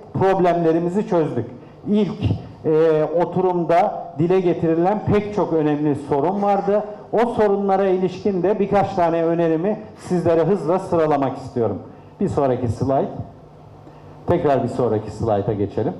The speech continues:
Şimdi öncelikle gayrimenkul üst kurulunun kurulması gerekiyor Türkiye'de. Çünkü gayrimenkul uzun vadeli bir iş. Hem yatırımcılar için bir tasarruf aracı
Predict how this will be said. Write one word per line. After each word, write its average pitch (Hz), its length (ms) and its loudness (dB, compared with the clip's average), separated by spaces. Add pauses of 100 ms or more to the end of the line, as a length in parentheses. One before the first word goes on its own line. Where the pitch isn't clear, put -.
(480)
Şimdi 220 280 2
öncelikle 202 760 2 (1120)
gayrimenkul 185 680 4 (320)
üst - 320 -2
kurulunun 180 580 0
kurulması 151 540 0
gerekiyor 107 500 -2
Türkiye'de. 98 480 -2 (640)
Çünkü 175 420 0
gayrimenkul 175 680 2 (320)
uzun 196 480 0
vadeli 135 520 2
bir 95 160 0
iş. - 320 -16 (200)
Hem 185 220 0 (480)
yatırımcılar 160 760 2
için 175 280 -2
bir 135 120 -2
tasarruf 185 680 2
aracı 214 360 2